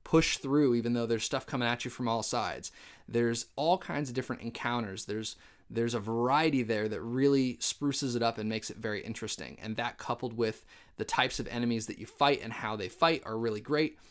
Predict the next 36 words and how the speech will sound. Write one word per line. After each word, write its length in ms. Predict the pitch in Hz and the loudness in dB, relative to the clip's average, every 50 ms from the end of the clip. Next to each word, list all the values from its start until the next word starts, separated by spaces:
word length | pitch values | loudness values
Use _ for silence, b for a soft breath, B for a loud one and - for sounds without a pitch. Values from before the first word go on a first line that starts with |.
| b b b b - | b b b b 2
Even 200 | 156 160 175 165 | 2 4 4 2
just 180 | 156 147 - | 2 0 0
in 140 | 147 131 120 | 0 0 0
an 80 | 110 107 | 0 -2
artistic 480 | 98 92 - - 160 - - 170 151 | -4 -6 -6 -4 -4 -2 -2 -2 -4
sense, 320 | - - 160 151 147 143 - | -2 -2 -2 -2 -2 -4 -6
there's 220 | - 113 110 98 | -6 -6 -4 -4
a 80 | 92 82 | -4 -2
snow 340 | - - - 180 185 180 | -2 -2 0 2 4 4
level, 280 | 170 170 165 156 151 151 | 6 6 4 4 2 2
there's 220 | 123 113 101 101 | 0 0 -2 -2
a 60 | 127 - | -4 -4
swamp 420 | - - 160 170 170 160 151 - | -4 0 0 2 2 2 0 0
level, 300 | 151 143 139 135 135 131 | 2 2 2 2 2 0
there's 220 | 120 113 107 104 | 0 -2 -2 -4
a 40 | 110 | -4
level 240 | 104 110 110 107 107 | -6 -6 -6 -6 -6
where 140 | 101 101 101 | -6 -6 -8
you 120 | 101 101 | -8 -8
can't 200 | 101 - 120 87 | -8 -8 -10 -10
really 160 | 67 90 95 | -8 -8 -8
see 180 | 85 - - 85 | -6 -6 -6 -8
in 100 | 80 120 | -10 -10
front 240 | - - 185 202 196 | -6 -2 -2 0 0
of 100 | 185 175 | 0 4
you, 180 | 185 180 175 170 B B B B B B - | 4 4 4 4 B B B B B B -2
there's 160 | 120 120 117 | -2 0 0
a 40 | 113 | 0
level 260 | 110 113 110 110 107 | 0 0 0 0 0
out 180 | 104 104 98 | 0 0 -2
in 40 | 92 | -4
a 60 | 98 | -8
green 380 | 95 101 - 107 98 98 98 85 | -10 -8 -6 -6 -4 -6 -6 -8
pasture, 540 | - - - 160 160 160 - - 151 143 139 | -4 -2 0 0 0 -2 -4 -4 -4 -2 -2
there's 240 | 120 92 85 90 113 | -2 -4 -6 -8 -10
a, 160 | 80 80 | -12 -14